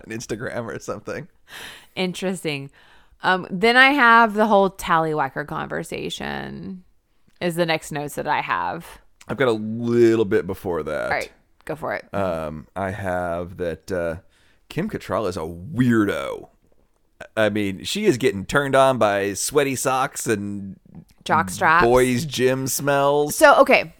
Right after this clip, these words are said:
Speaker 2: So, yeah, e-, exactly. This is what I wanna talk about. So, she's saying to dude,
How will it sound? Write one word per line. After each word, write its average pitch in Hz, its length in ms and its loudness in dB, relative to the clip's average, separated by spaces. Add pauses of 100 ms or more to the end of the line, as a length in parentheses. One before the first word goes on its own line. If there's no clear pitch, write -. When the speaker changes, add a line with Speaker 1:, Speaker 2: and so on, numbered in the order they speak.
(440)
Speaker 2:
So, 240 140 0
yeah, 214 240 0 (240)
e-, 208 60 -4
exactly. 220 560 2
This 185 240 0
is 185 100 -4
what 185 140 -2
I - 20 -2
wanna 165 120 -2
talk 151 160 -4
about. 143 220 -4 (800)
So, 233 520 4 (1800)
she's 311 500 -2
saying 165 720 -4
to 220 140 -2
dude, 180 500 -2